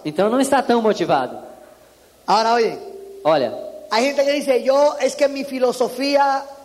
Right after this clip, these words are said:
Speaker 2: es."
Speaker 1: tem pessoas que falam, "A minha filosofia é."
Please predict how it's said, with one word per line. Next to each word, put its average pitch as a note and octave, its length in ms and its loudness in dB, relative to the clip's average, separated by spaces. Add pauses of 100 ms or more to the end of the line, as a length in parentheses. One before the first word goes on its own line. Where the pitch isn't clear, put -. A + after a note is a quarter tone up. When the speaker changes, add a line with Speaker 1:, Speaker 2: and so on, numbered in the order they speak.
(140)
Speaker 2:
es." B3 460 0 (680)
Speaker 1:
tem F3+ 100 2
pessoas F#3+ 280 2
que A3 100 0
falam, C3 320 0
"A C3 140 0
minha G#3 320 -2
filosofia G3 680 2
é." - 260 -2